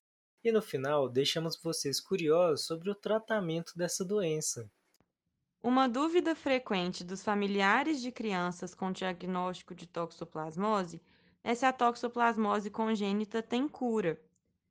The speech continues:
Speaker 2: Vamos conversar um pouco sobre esse assunto e descobrir a resposta?
Speaker 1: Mas antes, vocês precisam entender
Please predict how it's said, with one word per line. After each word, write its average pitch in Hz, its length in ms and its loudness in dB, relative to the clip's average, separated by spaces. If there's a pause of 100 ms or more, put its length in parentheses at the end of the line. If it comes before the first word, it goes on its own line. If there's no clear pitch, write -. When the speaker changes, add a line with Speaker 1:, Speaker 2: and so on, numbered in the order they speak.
(300)
Speaker 2:
Vamos 285 340 4
conversar 214 580 0
um 190 60 -2
pouco 196 380 0
sobre 185 320 -4
esse 180 160 -4
assunto 220 640 -2
e 202 100 -6
descobrir 196 600 0
a 185 60 0
resposta? 175 840 -2 (480)
Speaker 1:
Mas 190 300 -2
antes, 180 480 -2
vocês 196 300 -4
precisam 202 500 -6
entender 139 580 -4